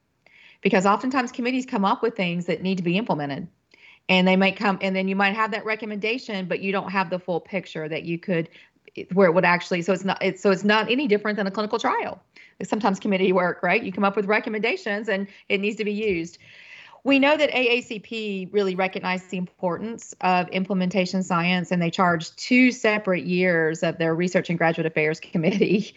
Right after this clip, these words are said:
that talked about and defined strategies and actions for how we could apply implementation science in the, in the academy.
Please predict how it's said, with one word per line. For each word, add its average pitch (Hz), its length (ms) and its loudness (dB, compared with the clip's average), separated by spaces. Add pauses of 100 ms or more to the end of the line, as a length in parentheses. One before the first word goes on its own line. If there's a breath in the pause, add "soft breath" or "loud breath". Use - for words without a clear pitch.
(540 loud breath)
that 175 520 4
talked 202 360 2
about 175 360 0
and 170 160 -6
defined 180 600 0
strategies 180 520 -2
and 180 160 -6
actions 175 640 -4
for 170 160 -4
how 170 200 2
we 170 160 0
could 170 180 -2
apply 165 440 2
implementation 165 680 -4
science 160 480 -2
in 165 140 -2
the, 156 260 0
in 170 80 2
the 180 140 4
academy. 156 720 0